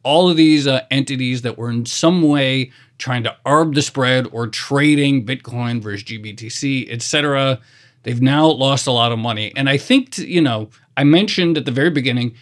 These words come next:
there have been a lot of disasters in crypto. But I think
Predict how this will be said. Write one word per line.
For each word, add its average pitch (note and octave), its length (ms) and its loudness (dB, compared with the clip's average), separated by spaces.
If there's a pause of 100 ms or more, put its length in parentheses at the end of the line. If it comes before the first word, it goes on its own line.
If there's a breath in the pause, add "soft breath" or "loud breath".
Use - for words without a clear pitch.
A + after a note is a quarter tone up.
(160 soft breath)
there C3+ 100 -2
have B2+ 100 -2
been C3 140 2
a A#2+ 60 0
lot A#2+ 240 2
of B2+ 100 -2
disasters G2+ 580 -4
in G2 140 -12
crypto. E2+ 500 -10 (440 soft breath)
But C#3 120 0
I D3 80 2
think G#3+ 480 -2